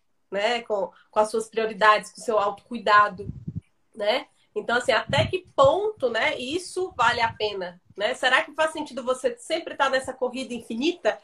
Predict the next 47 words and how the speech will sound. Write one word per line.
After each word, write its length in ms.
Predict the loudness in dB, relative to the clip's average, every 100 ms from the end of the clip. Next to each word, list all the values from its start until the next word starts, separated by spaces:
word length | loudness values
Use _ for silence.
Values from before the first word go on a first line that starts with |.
| _
Porque 180 | _ 2
parece 300 | 6 6 6
que 40 | 2
é 40 |
uma 80 | 2
corrida 240 | 0 -4
infinita, 560 | -8 -6 -6 -4 -8 -10 _ _ -4
né? 140 | 0 0
Você 240 | -2 -2
corre, 200 | 2 4
beleza, 360 | 6 6 4 -2
atingiu 280 | -8 0
o 40 | 0
objetivo. 760 | 0 -6 -6 -6 -6 -8 -14 -16 _ _ _ _
Mas 240 | 2 4
peraí, 180 | 2 2
deixa 200 | 0 -2
eu 40 |
correr 180 | 0 0
mais 220 | 2 0
porque 140 | -2 -4
ainda 120 | -4
tem 160 | -4 0
outro. 440 | 0 0 -4 -10
Você 240 | -6 -4
nem 120 | 0 -2
celebra 680 | 2 4 4 4 2 0 -2
o 60 |
que 60 | -2
você 280 | -4 -4 -8
conquistou. 680 | -14 -20 -6 -4 -2 -6 _ _ -2
Peraí, 280 | 0 2
deixa 180 | 0 -4
eu 60 | -6
ir 40 |
pro 160 | -2 0
outro, 320 | 0 -2 -16 -10
deixa 200 | -6 -6
eu 40 |
ir 40 | -2
pro 120 | 4
outro, 280 | 4 4 -6
deixa 220 | -6 -6
eu 20 |
ir 40 |
pro 100 | 2
outro. 220 | 2 2